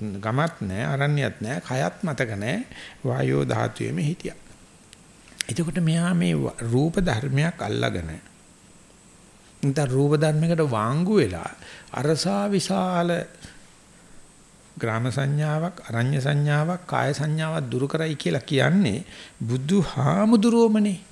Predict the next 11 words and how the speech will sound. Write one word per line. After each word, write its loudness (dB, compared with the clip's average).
අපිට 0
කවදාවත් -2
හිතෙන්නේ 0
නෑනේ 0
ඔක. -4
කවදාකවත් 0
අපිට 0
හිතෙන්නේ 0
නෑ -4
අපි -4
මේ -2